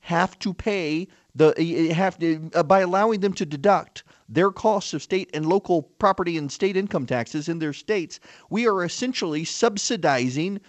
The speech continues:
their existence in those blue states. That's exactly what this is. Now, there have been several periods in this country's modern history where we have been able to close the income inequality gap.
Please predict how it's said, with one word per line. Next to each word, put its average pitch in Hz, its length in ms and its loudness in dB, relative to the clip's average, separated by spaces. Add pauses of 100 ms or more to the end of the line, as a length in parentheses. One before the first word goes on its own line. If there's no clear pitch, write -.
(140)
their 170 340 2
existence 185 600 -2
in 208 80 0
those 208 180 4
blue 233 220 0
states. 101 400 -8
That's 170 240 2
exactly 175 340 -2
what 160 140 0
this 170 160 -6
is. 180 280 -6
Now, 180 260 -4 (400)
there 190 160 6
have 190 200 0
been 202 160 2
several 240 460 0
periods 165 720 -4
in 170 160 0
this 180 240 -4
country's 196 500 -6
modern 165 380 2
history 127 480 -8 (460)
where 170 160 4
we 202 140 0
have 202 160 2
been 180 120 6
able 226 300 0
to 226 160 -6
close 202 560 2
the 185 260 -6
income 190 480 0
inequality 175 500 -2
gap. 139 400 0